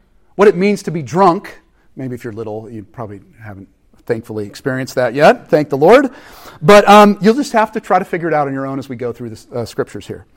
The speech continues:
So, here is how being drunk and being filled with the Spirit are the same. We, as human beings, get drunk with the strong drink so that we can help cope with the fear and the shame of life.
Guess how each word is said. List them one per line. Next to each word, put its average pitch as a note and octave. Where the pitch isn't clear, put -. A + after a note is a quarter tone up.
So, G3
here F4
is C#4+
how F#3+
being G#3+
drunk F#3+
and F3
being F#3
filled G#3+
with F3
the E3+
Spirit E3+
are E3
the B2+
same. A2+
We, C4+
as F3+
human G#3
beings, C#3
get F#3
drunk E3
with E3
the F3+
strong F3
drink D3+
so A#3+
that B3
we G#3
can G3+
help F3+
cope G3
with D#3+
the C#3+
fear D#3+
and C3
the B2
shame A#2
of G2+
life. D#2+